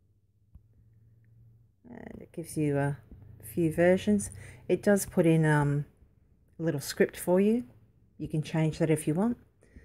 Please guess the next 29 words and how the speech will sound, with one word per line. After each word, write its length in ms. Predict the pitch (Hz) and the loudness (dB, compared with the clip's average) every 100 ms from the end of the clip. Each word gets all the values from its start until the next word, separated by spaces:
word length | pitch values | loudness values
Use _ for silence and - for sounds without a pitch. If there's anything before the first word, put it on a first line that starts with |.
| _ _ | _ _
When 140 | - 165 | -6 -4
you're 120 | 143 | -2
done, 280 | 180 185 202 | 2 4 4
you 100 | 160 | 2
just 180 | 143 - | 0 -2
press 200 | 151 - | -2 -4
done 200 | - 151 | -4 -4
up 140 | 151 | -4
the 60 | - | -8
top. 340 | - 226 233 - _ _ _ - - _ _ _ - _ - | -6 -6 -6 -10 _ _ _ -20 -20 _ _ _ -20 _ -6
Then 120 | 156 | -6
it 100 | - | -4
suggests 500 | - 151 156 147 - | -6 0 0 0 -4
articles 680 | - 156 156 - 151 147 147 | -2 0 -2 -2 -2 -2 -6
from 260 | - 147 - | -4 -2 0
others 340 | 156 202 196 | 0 0 -4
to 140 | - - | -6 -10
share. 460 | - 233 233 240 - _ - _ _ _ _ _ _ _ _ _ _ _ _ _ - - - _ _ - - - - | -2 0 0 -2 -6 _ -20 _ _ _ _ _ _ _ _ _ _ _ _ _ -20 -20 -20 _ _ -20 -20 -18 -10
Uh, 220 | 180 165 - | -8 -8 -6
now 220 | 175 165 | -4 -2
this 280 | 175 180 - | -2 -6 -2
one, 420 | 170 135 127 151 - | -2 0 -2 -6 -8
I 120 | - | -2
have 200 | 196 180 | 0 0
no 200 | 185 180 | 2 2
idea 280 | 180 156 156 | 2 2 2
what 140 | 147 - | 0 0
they're 100 | 139 | -2
saying. 540 | - 160 175 233 285 | -2 -2 0 -2 -4